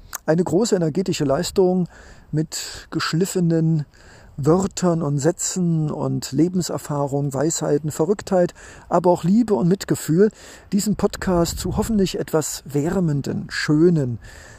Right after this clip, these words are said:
dich inspirierenden, motivierenden, stupsenden, aber vielleicht auch provozierenden und lustigen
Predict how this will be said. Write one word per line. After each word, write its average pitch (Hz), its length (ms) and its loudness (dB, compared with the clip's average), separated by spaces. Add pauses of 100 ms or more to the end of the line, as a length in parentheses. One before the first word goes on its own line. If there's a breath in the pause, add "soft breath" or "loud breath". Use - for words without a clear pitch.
dich - 320 -6
inspirierenden, 185 840 2
motivierenden, 170 800 2
stupsenden, 175 720 -2 (300 loud breath)
aber 240 200 2
vielleicht 214 260 0
auch 175 140 -4
provozierenden 165 800 -2
und 139 120 -2
lustigen 131 480 -4